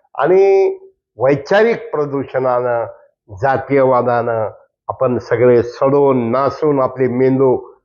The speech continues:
असे झालेले आहेत. दुसऱ्या बाजूला राजकारणाचा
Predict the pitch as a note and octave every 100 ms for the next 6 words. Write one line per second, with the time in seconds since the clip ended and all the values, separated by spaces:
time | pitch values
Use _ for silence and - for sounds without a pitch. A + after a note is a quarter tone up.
0 | _ A2+ A2 D3 A#2 - C#3+ D3 C#3+ C#3
1 | A2+ A#2+ A2+ - - _ _ A2+ G#2+ C3+
2 | B2+ B2+ B2+ B2+ C#3 C#3+ C#3+ - - _
3 | A#2 C3 C3 C3+ C#3+ C3+ C3+ C3 A2+